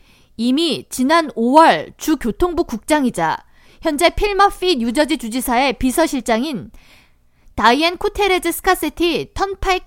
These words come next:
당국 이사회 의장에 의해 발표된 사항이라고 지적하면서 인상안을 정말 막고 싶다면 당시에도 조치를 취할 수 있었던 사항이라고 꼬집었습니다.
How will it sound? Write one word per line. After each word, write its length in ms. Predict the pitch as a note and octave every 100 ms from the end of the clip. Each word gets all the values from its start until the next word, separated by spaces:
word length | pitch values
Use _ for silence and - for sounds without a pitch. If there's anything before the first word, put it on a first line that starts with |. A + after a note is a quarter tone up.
| -
당국 440 | G3 G#3 C#4+ D#4+
이사회 360 | A3+ A#3+ E4 D#4+
의장에 460 | A#3 A#3+ D4+ D4+ C#4
의해 280 | F#3+ A#3
발표된 540 | D4 G3 F#3+ D4 D#4+ D#4
사항이라고 600 | - F#4 F#4 D4 A#3 C#4+
지적하면서 880 | - A#3+ B3+ G#3+ E3+ E3 C#4 - - _ _ _ _ - _
인상안을 920 | C4 D4 F4+ D#4+ G#3+ A#3+ D4+ F#3+ - -
정말 360 | G3 G#3+ D#4+
막고 260 | G#3+ D#3+ F4+
싶다면 560 | - - A#3+ F#3+ C#3+ - - -
당시에도 420 | G#3+ A3+ F4+ G4
조치를 400 | - G#3+ E4+ F4
취할 300 | - G#4 G#4
수 160 | - F4+
있었던 560 | A3 - E4 - E4+
사항이라고 580 | D#4 F4 D#4+ B3+ B3 B3+
꼬집었습니다. 960 | F4+ F#4 F4 E4 F#3 E3+ E3 D#3+ -